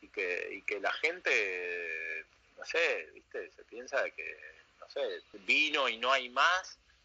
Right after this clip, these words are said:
y te dice, "¿Pero cómo no hay más?". Eh, sí, bueno, no hay más porque,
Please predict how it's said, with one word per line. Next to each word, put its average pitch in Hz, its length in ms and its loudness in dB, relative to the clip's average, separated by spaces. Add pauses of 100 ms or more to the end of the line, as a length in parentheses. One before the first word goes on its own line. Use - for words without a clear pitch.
(220)
y 95 140 -18
te 98 100 -8
dice, 92 560 -10 (200)
"¿Pero 85 200 -8
cómo 156 280 -2
no 90 100 -6
hay 90 100 -6
más?". 82 360 -4
Eh, 82 600 -8 (180)
sí, 139 160 -6
bueno, 113 420 -2 (180)
no 123 80 0
hay 143 100 0
más 147 260 6
porque, 87 340 -8